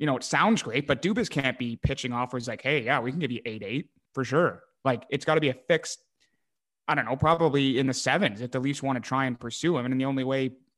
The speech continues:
he'd come is because it's Toronto. Maybe they bring Tavares to the, to the pitching day, and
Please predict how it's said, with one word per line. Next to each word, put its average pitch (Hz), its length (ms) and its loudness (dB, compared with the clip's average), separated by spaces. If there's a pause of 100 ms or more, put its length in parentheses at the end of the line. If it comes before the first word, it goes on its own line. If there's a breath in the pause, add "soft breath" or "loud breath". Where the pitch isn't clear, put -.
he'd 131 240 -8
come 151 280 0
is 110 120 -6
because 123 260 -8
it's 120 140 -6
Toronto. 123 440 -4 (500)
Maybe 202 200 6
they 220 80 10
bring 214 300 4 (120)
Tavares 175 480 4
to 151 120 0
the, 143 480 2
to 151 80 -4
the 135 200 0 (540)
pitching 170 360 -2
day, 101 240 -8
and 107 200 -10